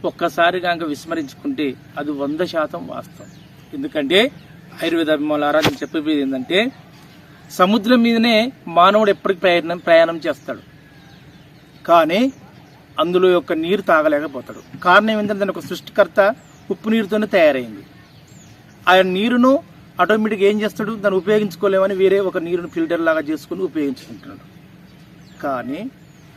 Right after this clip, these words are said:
ఆ సముద్రం మీద ఉన్న ఒక నీటి ఒక వ్యవస్థను ఆ విధంగా చూసుకుంటే, కానీ ఏమి తోసని, అంటే నా మూడు వంతులు ఉన్న జలభాగంలో ఒక వంతున్న భూభాగంలో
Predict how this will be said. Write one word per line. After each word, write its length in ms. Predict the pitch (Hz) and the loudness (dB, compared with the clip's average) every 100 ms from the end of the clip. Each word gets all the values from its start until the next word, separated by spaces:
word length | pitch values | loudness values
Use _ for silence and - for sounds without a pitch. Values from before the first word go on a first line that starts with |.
| - - - - | -20 -20 -20 -8
ఆ 140 | 139 156 | -2 -2
సముద్రం 600 | - 160 196 185 214 208 | -4 -8 -6 -4 -4 -2
మీద 180 | 202 196 | -2 -2
ఉన్న 420 | 165 160 196 214 170 | -2 -2 0 -2 -4
ఒక 180 | 139 - | -8 -8
నీటి 580 | - 180 147 185 180 | -8 -12 -8 -8 -6
ఒక 180 | 190 185 | -6 -6
వ్యవస్థను 560 | 143 135 170 175 196 156 | -6 -4 -4 -4 -6 -4
ఆ 100 | 139 | -4
విధంగా 320 | 139 151 143 - | -4 -6 -8 -10
చూసుకుంటే, 540 | 131 - 120 - 143 220 - - 807 - 807 807 784 784 - - - | -12 -12 -14 -10 -10 -10 -12 -16 -18 -18 -18 -18 -18 -18 -18 -10 -4
కానీ 180 | 185 180 | -4 -2
ఏమి 440 | 160 180 226 247 | 2 4 4 4
తోసని, 460 | - 185 175 170 151 | 2 -2 0 -4 -6
అంటే 320 | - - 156 | -8 -10 -8
నా 140 | 151 | -6
మూడు 260 | 151 170 185 | -4 0 0
వంతులు 360 | 170 165 202 | 0 -4 -4
ఉన్న 120 | 196 180 | -4 -6
జలభాగంలో 760 | 151 151 156 156 147 151 156 151 | -2 -2 0 -2 -2 -6 -10 -10
ఒక 120 | 151 | -10
వంతున్న 380 | 139 147 180 170 | -8 -6 -6 -6
భూభాగంలో 800 | 131 143 139 135 123 123 147 | -6 -6 -4 -6 -6 -8 -12